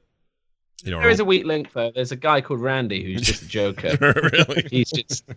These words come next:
Speaker 1: Hey, you
Speaker 2: he's,
Speaker 1: got
Speaker 2: I don't know if he's ever even played World of Warcraft.
Speaker 1: Right.
Speaker 2: I don't know.
Speaker 1: I don't know how he got on that
Speaker 2: He's
Speaker 1: team.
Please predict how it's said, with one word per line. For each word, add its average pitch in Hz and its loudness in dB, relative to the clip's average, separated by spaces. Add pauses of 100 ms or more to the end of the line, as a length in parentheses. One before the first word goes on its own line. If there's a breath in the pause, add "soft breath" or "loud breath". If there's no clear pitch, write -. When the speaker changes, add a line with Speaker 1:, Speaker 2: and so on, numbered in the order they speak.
(580 loud breath)
Speaker 1:
Hey, 185 4
you 196 8
Speaker 2:
he's, 185 10
Speaker 1:
got - 2
Speaker 2:
I 185 6
don't 254 6
know 147 4
if 127 -2
he's 135 -4
ever 127 -2
even 117 -4
played 123 -2
World 92 -10
of 85 -16
Warcraft. 92 -8
Speaker 1:
Right. 107 2
Speaker 2:
I 123 2
don't 131 2
know. 110 -2
Speaker 1:
I 73 -10
don't 117 -2
know 107 2
how 113 4
he 117 2
got 110 4
on 104 0
that 95 0
Speaker 2:
He's 101 6
Speaker 1:
team. 95 -4